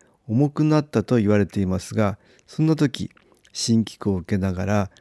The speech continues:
もう少し掘り下げてみます。なぜそんなに嫌なのか。例えば揺れるのが嫌だとしましょうか。落ちるんではないかと思ってしまうからでしょうか。高いところが嫌なんでしょうか。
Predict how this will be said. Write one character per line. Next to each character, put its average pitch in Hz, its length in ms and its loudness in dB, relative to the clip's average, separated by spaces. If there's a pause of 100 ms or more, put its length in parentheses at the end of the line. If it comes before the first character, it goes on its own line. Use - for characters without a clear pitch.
(220)
も 139 200 2
う 160 40 0
少 - 260 -2
し 95 300 -2 (220)
掘 - 160 -2
り 117 80 4
下 110 120 2
げ 101 120 2
て 95 100 -4
み 87 60 -4
ま 80 180 -10
す。 - 240 -8 (340)
な 147 220 2
ぜ 196 280 4
そ 131 200 0
ん 127 100 4
な 139 120 4
に 135 120 4
嫌 98 200 0
な 85 160 -6
の 82 100 -12
か。 - 300 -16 (520)
例 147 120 4
え 175 40 6
ば 139 120 6
揺 110 80 6
れ 131 100 6
る 143 80 6
の 123 140 6
が 101 80 2
嫌 107 140 4
だ 123 100 6
と 104 80 0
し 101 120 -4
ま 95 120 -4
し - 100 -6
ょ 95 40 -6
う 95 40 -12
か。 - 240 -12 (300)
落 113 200 0
ち 143 120 -2
る 143 100 6
ん 131 60 4
で 120 80 4
は 110 80 4
な 113 120 2
い 113 80 0
か 120 240 0
と - 260 -14
思 117 200 2
っ 120 40 -2
て 110 120 -6
し 104 160 -2
ま 107 120 4
う - 20 -2
か 104 100 -2
ら 101 80 0
で 92 100 -4
し - 120 -6
ょ 92 60 -10
う 92 40 -16
か。 - 240 -18 (540)
高 156 340 0
い 156 80 2
と 143 140 -4
こ 165 140 -2
ろ 170 80 4
が 127 100 4
嫌 101 120 4
な 98 120 2
ん 87 40 -4
で 85 80 -8
し - 120 -6
ょ 85 60 -12
う - 40 -16
か。 - 280 -16